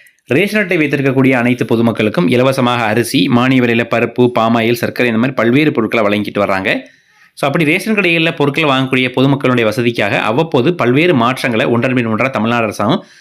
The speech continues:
அறிவிச்சிட்டே வர்றாங்க. அதாவது, இந்த சி-, சிவில் சப்ளைஸ் டிபார்ட்மெண்ட் மூலமாக புதிய அறிவிப்புகள் வெளியாகும். அந்த வகையில தற்பொழுது ஒரு, ஒரு, அஹ், பொதுமக்களுக்கு பயனளிக்கக்கூடிய ஒரு அறிவிப்பானது வெளியிடப்பட்டிருக்கு. அதாவது, அஹ், தற்போது இருக்கக்கூடிய நடைமுறை எப்படி பார்த்தீங்கன்னா, வயது முதிர்ந்தவர்கள், அதே போல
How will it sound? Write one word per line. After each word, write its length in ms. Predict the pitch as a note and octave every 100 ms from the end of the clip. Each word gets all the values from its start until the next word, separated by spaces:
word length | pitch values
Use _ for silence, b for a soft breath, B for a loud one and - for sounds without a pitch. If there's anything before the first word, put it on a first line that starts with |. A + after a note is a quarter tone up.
| B A2+
அறிவிச்சிட்டே 320 | A#2+ A#2+ A#2+
வர்றாங்க. 280 | G#2+ G2+ G2
அதாவது, 320 | G#2+ C3+ B2+
இந்த 240 | A2 G#2+ B B
சி-, 240 | - B2
சிவில் 240 | C#3 D3 D#3+
சப்ளைஸ் 340 | D3+ C3+ B2+ B2
டிபார்ட்மெண்ட் 360 | A#2+ B2 A#2
மூலமாக 340 | A#2 A2 G#2+ F3+
புதிய 300 | C3+ C#3+ B2
அறிவிப்புகள் 320 | A2+ A2+ A#2+
வெளியாகும். 380 | G#2 G#2 A2+ F3
அந்த 220 | B2+ D#3+
வகையில 220 | D#3+ F3
தற்பொழுது 400 | F3 B2+ D#3+ D#3+
ஒரு, 180 | B2 A#2
ஒரு, 340 | A#2+ C3 F3+ B B -
அஹ், 200 | A#2 G#2+
பொதுமக்களுக்கு 580 | D3 F3+ E3 D#3 B2+ -
பயனளிக்கக்கூடிய 640 | B2+ C3+ C#3 B2+ B2+ C3+
ஒரு 140 | A2+
அறிவிப்பானது 420 | G#2+ A2+ A2 G#2+
வெளியிடப்பட்டிருக்கு. 680 | C3 G#2+ G#2+ G2 F2+ B2 F3
அதாவது, 500 | - B2+ D3+ D3+ C4 B B B C#3+
அஹ், 360 | B2+ A#2+ A#2+ B2
தற்போது 380 | C#3 C3+ F3+
இருக்கக்கூடிய 240 | E3+ F#3 F3+
நடைமுறை 340 | D3 C#3 C#3+
எப்படி 140 | C3+ C3
பார்த்தீங்கன்னா, 300 | A#2 C3 D#3
வயது 360 | C3+ D#3+ D#3
முதிர்ந்தவர்கள், 400 | C3 C3 A#2+ A#2
அதே 240 | C3 B2+ C3
போல 320 | B2+ A3